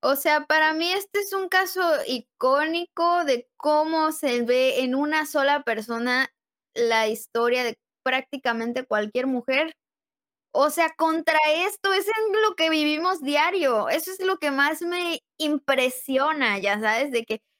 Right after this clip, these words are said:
estas cosas que parecieran como, "Ay, es que se la agarran contra ella porque es famosa". No, son cosas que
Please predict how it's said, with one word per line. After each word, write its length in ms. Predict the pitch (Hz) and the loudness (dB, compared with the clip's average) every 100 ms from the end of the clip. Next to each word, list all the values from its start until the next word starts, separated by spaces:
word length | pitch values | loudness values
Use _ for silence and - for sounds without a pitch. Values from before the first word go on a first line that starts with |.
| _ | _
estas 340 | 302 - 381 | -4 -2 -4
cosas 480 | - 294 311 330 320 - | 0 2 2 0 -4 -4
que 120 | 240 | -4
parecieran 720 | 220 214 220 - 220 233 240 | 0 -2 -2 0 0 0 -2
como, 480 | - 214 196 190 - _ _ _ | -4 -4 -2 -2 -4 _ _ _
"Ay, 280 | - 302 311 | 2 2 2
es 80 | 311 | -2
que 100 | 330 | -2
se 100 | 311 | 0
la 100 | 269 | 2
agarran 320 | 240 247 277 | 2 2 0
contra 340 | 277 226 220 214 | 0 -2 0 0
ella 160 | 247 240 | 0 -2
porque 240 | 214 214 | -4 -4
es 80 | 214 | -4
famosa". 380 | 226 208 240 233 | -4 -4 -4 -2
No, 380 | 240 294 339 - _ _ _ - | 2 4 2 -2 _ _ _ -2
son 180 | 370 381 | -2 0
cosas 300 | 392 415 403 | -2 -2 -4
que 260 | 339 285 | -2 -2